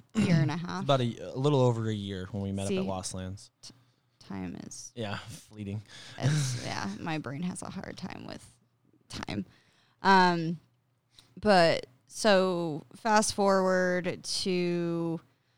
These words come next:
Speaker 2: twenty nineteen, I had gone through a pretty rough breakup that previous summer, and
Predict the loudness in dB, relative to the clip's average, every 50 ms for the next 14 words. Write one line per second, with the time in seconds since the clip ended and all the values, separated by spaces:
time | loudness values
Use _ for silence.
0 | _ _ _ _ _ _ _ _ _ -4 0 2 4 4 6 4 4 2 0 -2
1 | -4 -4 -2 -2 -2 -2 -2 -4 -6 -8 _ _ _ _ _ _ _ _ _ _
2 | _ _ _ _ _ _ _ _ _ _ _ _ -4 -2 0 2 2 2 2 2
3 | 2 2 0 0 0 0 2 2 2 2 0 -2 -2 -2 -2 0 0 0 0 0
4 | 0 0 0 0 -2 -2 -2 -2 0 0 2 2 2 2 4 4 4 4 2 0
5 | -6 -6 -4 -2 -2 -2 -2 -2 -2 -2 0 0 -2 -4 -6 -12 -20 -20 _ _
6 | _ _ _ _ _ _ _ _ 0 2 2 0 0 -4 -4 -2 -2 0 0 0
7 | 0 0 -2 -4 -6 -8 -8 -10 -10 -6 -2 -2 0 0 0 -2 -4 -4 -6 -6
8 | -8 -10 _ -16 _ -8 -4 -4 -2 -2 -2 -2 -4 -4 -6 -8